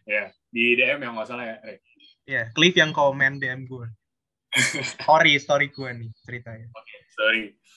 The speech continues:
Speaker 1: Nah, pokoknya jadi ngobrol. Terus akhirnya lagi ngobrol-ngobrol-ngobrol, tiba-tiba ngomongin relikui.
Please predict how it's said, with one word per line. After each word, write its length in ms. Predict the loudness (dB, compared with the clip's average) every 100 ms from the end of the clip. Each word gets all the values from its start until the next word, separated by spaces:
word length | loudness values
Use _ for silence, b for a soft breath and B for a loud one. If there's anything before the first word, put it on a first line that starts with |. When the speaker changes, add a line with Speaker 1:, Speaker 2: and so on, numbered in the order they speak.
| b
Speaker 1:
Nah, 320 | -4 0 0 -2 _ _
pokoknya 320 | -8 -2 0
jadi 120 | 2
ngobrol. 680 | 2 -2 -2 0 2 0 -4 _ _
Terus 320 | -10 -10 -12 _
akhirnya 760 | -18 -12 -8 -2 0 0 -2 -6
lagi 160 | -6
ngobrol-ngobrol-ngobrol, 1040 | -4 -4 -4 -6 -6 -10 -6 -2 -2 -4 -14 _ -12
tiba-tiba 520 | -10 -10 -10 -6 -4
ngomongin 480 | -4 -8 -12 -12 -10
relikui. 640 | -10 -8 0 0 0 -4